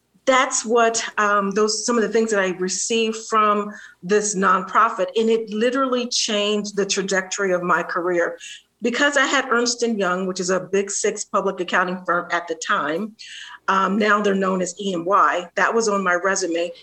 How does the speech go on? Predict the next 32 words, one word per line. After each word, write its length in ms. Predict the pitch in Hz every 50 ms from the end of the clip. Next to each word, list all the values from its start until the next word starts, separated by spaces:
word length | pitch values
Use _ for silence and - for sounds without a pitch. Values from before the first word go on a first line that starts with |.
| - _ _ -
It 240 | 233 226 226 226 - -
opened 400 | 233 247 247 240 220 202 190 190
up 340 | 180 180 170 - - - - 180
many, 420 | 185 202 208 226 240 247 254 254
many 240 | 240 233 226 226 220
doors 400 | 185 202 196 185 180 180 180 -
for 140 | - 185 185
me 160 | 190 196 196
to 100 | 196 175
be 220 | 185 190 185 180
able 180 | 180 175 180 180
to 160 | - - 180
work 360 | 175 - 185 185 185 - - - -
in, 340 | 190 175 170 170 175 165 -
for 240 | - - 185 - -
other 160 | 190 185 180
corporations. 800 | 180 - 185 165 165 170 185 175 175 - - - 165 165 - - - - - - - - -
That 160 | 202 202 202
opened 280 | 214 214 214 220 208 208
the 60 | 185
door 220 | 185 196 196 196
for 120 | 196 196 196
me 100 | 202 190
to 80 | 190
work 220 | 170 180 185 185 -
for 160 | - 175 175
Toyota, 800 | - - - 196 185 180 175 180 196 185 160 151 117 110 98 - - - - - - _ _
Honda, 760 | - - - - 214 208 208 202 202 190 165 147 127 - - - - _ _ _ _ -
General 460 | - 143 196 214 226 220 214 202 190
Electric, 540 | 196 208 208 208 208 - - 175 156 - - - - _ _ _ _ _ _ -
Alcoa, 800 | 196 208 202 202 - - 226 208 202 196 175 151 - - - - - - - _ _ _ _ -
and, 460 | 214 214 214 208 202 196 202 208 196